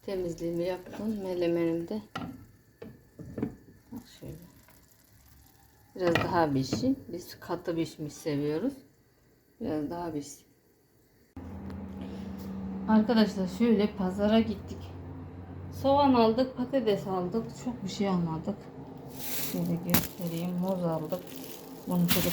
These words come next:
tencereye, yükseğe koymuştum çocuklar görsün diye. İşte böyle iki, iki çü-, şey, iki poşet soğan, bir patates. Şöyle muz.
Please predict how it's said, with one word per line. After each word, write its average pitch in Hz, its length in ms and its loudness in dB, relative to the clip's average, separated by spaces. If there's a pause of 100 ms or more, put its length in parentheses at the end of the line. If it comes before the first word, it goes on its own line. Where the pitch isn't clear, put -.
tencereye, 180 640 6
yükseğe 175 480 0
koymuştum 185 500 2
çocuklar 185 480 4
görsün 185 520 4
diye. 220 240 8 (720)
İşte - 280 -2
böyle 196 320 4 (1600)
iki, 208 320 2 (1600)
iki - 160 -6 (120)
çü-, - 300 -10
şey, 196 300 2
iki 214 180 -2
poşet 185 280 4
soğan, 190 380 4
bir 180 320 4
patates. 175 840 2 (1000)
Şöyle 170 320 6
muz. 196 480 8